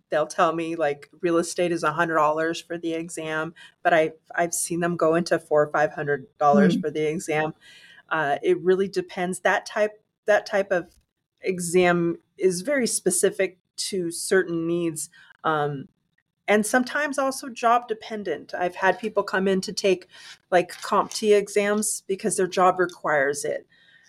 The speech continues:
Speaker 1: Uh, so a lot of times they'll even get vouchers from their job to take that particular exam. Um, but that is, uh, again, will vary. It will vary so much depending on the exam itself.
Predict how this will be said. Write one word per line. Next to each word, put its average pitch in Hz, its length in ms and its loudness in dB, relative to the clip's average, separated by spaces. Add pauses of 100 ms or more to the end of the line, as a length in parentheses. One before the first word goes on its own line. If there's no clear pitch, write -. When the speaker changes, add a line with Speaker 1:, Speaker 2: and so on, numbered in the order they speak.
(240)
Speaker 1:
Uh, 139 240 -6 (140)
so 175 800 2 (220)
a 156 100 -4
lot 190 200 4
of 180 60 -8
times 190 300 -2
they'll 175 200 2
even 175 260 -6
get 165 260 -2
vouchers 165 440 0
from 165 200 -4
their 156 140 0
job 147 420 2
to 160 120 -10
take 170 440 -4
that 147 220 0
particular 151 600 -2
exam. 147 640 0 (400)
Um, 151 360 -4
but 156 180 -4
that 165 160 4
is, - 580 -4 (240)
uh, 165 180 -2 (200)
again, 156 460 0
will 170 220 4
vary. 156 560 0 (120)
It 175 160 -2
will 160 140 -4
vary 156 280 2
so 151 240 -4
much 143 340 -4
depending - 380 -12
on - 120 -12
the - 120 -12
exam - 360 -8
itself. - 460 -6